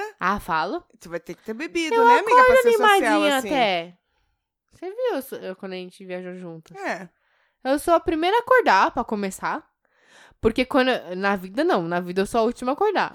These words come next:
Speaker 1: Mas em, quando eu viajo, eu sou a primeira. Porque eu não quero perder um minuto dessa grande aventura que é viver. <laughs> Entendeu?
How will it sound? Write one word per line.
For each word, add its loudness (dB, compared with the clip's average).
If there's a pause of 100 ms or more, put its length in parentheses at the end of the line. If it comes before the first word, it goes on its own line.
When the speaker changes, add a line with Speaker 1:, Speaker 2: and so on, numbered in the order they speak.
Speaker 1:
Mas 2
em, -4
quando 4
eu 4
viajo, 2
eu 0
sou 0
a 0
primeira. 0
Porque -8
eu -4
não -12
quero -2
perder -6
um -6
minuto -4
dessa -8
grande 0
aventura -4
que -6
é -2
viver. 2
<laughs> 4 (1900)
Entendeu? 0